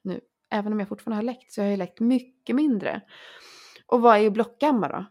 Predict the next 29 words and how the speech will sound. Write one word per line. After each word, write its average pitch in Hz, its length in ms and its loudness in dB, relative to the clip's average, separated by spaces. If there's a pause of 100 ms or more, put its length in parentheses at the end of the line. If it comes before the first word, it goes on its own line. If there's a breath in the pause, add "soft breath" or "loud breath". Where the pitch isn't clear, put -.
Jag 247 120 -4
tror - 140 0
att - 60 -2
det - 60 -6
kallas 143 220 -10
för 160 80 -6
blockamning - 560 -8
i - 40 -10
alla - 80 -6
fall. - 180 -6
Det 170 80 -2
heter 196 200 -4
kanske - 240 -14
något - 120 -14
ännu 139 220 -6
finare 135 400 -10
namn. 131 260 -10
Men 175 320 -2 (680 loud breath)
alltså 262 160 -4
att 269 60 -6
man 262 120 2
kan 240 180 -6
amma 269 480 2 (180)
ett - 240 -10
bröst - 480 -2 (380)
flera 214 520 0
amningar 170 500 0
i 165 60 2
rad. 208 380 -4